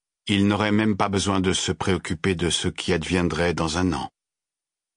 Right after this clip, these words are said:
Le titre d'un article sur la première page, bien visible, quoiqu'il ne fasse pas la une, attira toutefois son attention.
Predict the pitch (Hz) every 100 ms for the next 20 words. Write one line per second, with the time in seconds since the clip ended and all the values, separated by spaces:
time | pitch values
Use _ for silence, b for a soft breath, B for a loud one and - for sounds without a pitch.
0 | _ _ _ 90 - 160 131 101 101 104
1 | - 165 101 92 - 95 87 110 113 98
2 | - 127 123 73 80 87 80 87 85 123
3 | 135 82 78 82 - 92 82 76 - 80
4 | - 82 82 76 - 104 120 117 - 107
5 | 98 101 95 98 - 92 - 107 95 90
6 | 80 80 78 - 76